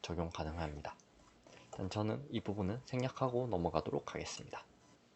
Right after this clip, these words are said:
사실 엔피엠, 그러니까 노드로 따로 개발을 할 건 아니기 때문에, 그리고 이제 여기 있는 위에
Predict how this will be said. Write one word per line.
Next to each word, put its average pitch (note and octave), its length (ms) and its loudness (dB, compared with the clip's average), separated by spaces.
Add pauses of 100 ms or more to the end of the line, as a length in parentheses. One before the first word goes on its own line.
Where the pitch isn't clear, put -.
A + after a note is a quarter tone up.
(400)
사실 C3 220 2
엔피엠, D#3+ 760 6
그러니까 F2 220 4
노드로 G#2 720 8 (120)
따로 F2+ 180 4
개발을 G2 420 6
할 A2+ 120 -2
건 A2 160 4
아니기 E2 240 4
때문에, F2 340 0 (1200)
그리고 D#3+ 460 0 (260)
이제 - 140 -6 (140)
여기 G#2 200 4
있는 F#2 540 4
위에 F#2+ 340 6